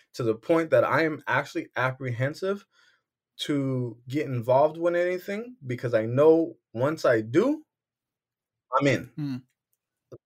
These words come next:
Speaker 1: thousand percent. You know what I mean? There's, there's no
Speaker 2: <laughs>
Speaker 1: quitting, and it, sometimes it could almost be to a detriment, you know what I mean?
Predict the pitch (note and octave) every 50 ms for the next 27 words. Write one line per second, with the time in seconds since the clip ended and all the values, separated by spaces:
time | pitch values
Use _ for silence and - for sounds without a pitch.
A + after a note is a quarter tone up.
0 | _ C3+ C#3 D3 D3 D3+ D3 - - - F#3 A3 F#3 - D4+ C4 - - E3+ E3+
1 | E3+ E3 D3 D3+ C#3+ C#3+ - - - D3+ D#3+ D#3 D3 D3 D3 C3 F#3+ F3+ E3+ -
2 | - E3 C3+ D3+ D3+ C3 F3 D#3 D#3+ E3+ E3 D#3 - - E3+ F3 F3 F3+ F#3 F3
3 | D#3 D3 C#3 - - F3 A3 A#3 - D4 D#4 F4+ D4 D4+ A#3+ - G#3 - C#4 -
4 | - - F3 G#3 G#3 G3 G3 G#3 G3+ F#3+ - - F3 D#3 C3+ D#3 E3 E3 - C3
5 | G#2+ F#2+ - G#2 A#2+ A#2+ C#3+ D3 C#3 C3 B2+ B2+ C3+ D3 D#3+ E3